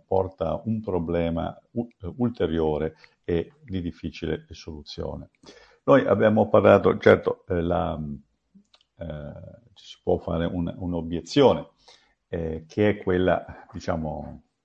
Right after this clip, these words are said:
la citazione dell'articolo del Catechismo che dice che le nazioni più ricche sono tenute ad accogliere lo straniero alla ricerca della sicurezza e delle risorse necessarie alla vita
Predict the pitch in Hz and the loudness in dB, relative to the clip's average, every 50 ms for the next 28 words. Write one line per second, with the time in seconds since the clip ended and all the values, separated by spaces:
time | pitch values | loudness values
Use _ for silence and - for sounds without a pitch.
0 | _ _ - 90 87 - - - - 85 - - - 143 127 101 82 78 78 78 | _ _ -18 -18 -18 -16 -12 -8 -8 -8 -4 0 2 2 2 2 2 -2 -4 -6
1 | - - - 110 101 90 82 78 80 - - 120 120 - - - 80 73 - - | -6 -6 -6 -4 -4 -4 -4 -6 -6 -4 -4 -4 -4 -4 -8 -8 -8 -10 -8 -8
2 | - 104 95 82 76 87 92 - - 90 - 85 85 82 82 82 - - - 107 | -8 -6 -6 -6 -6 -8 -8 -8 -8 -8 -8 -6 -6 -6 -6 -8 -8 -6 -6 -6
3 | 92 87 - 127 123 - 85 80 - 101 - - - 113 95 90 - - 110 104 | -6 -4 -4 -6 -6 -6 -8 -10 -8 -8 -6 -4 -4 -4 -4 -4 -6 -4 -4 -4
4 | 101 95 87 104 110 117 123 117 - - 87 82 82 82 82 82 80 82 85 90 | -4 -2 -2 -2 0 0 0 -2 -2 0 0 0 0 0 -2 -4 -4 -4 -4 -6
5 | - - - - 90 87 92 104 101 98 95 92 90 87 87 85 80 - - 92 | -6 -8 -6 -4 -4 -2 0 0 2 2 2 2 2 0 -2 -4 -6 -6 -8 -8
6 | 85 - 92 87 85 85 78 - - 85 - - 87 85 85 82 - - - 95 | -6 -4 -2 -2 0 0 -2 -4 -8 -12 -8 -4 -2 -2 -2 -2 -4 -4 -4 -4
7 | 92 85 78 78 78 82 80 - - 82 80 - - 85 85 90 - 92 82 - | -4 -4 -4 -8 -8 -10 -10 -8 -8 -10 -8 -8 -8 -8 -8 -8 -8 -10 -10 -8
8 | - 87 85 82 82 85 - - - 92 90 90 90 92 92 90 - - 98 98 | -4 -4 -2 0 0 -2 -2 -2 0 0 0 0 0 -2 -4 -4 0 2 2 2
9 | - | 2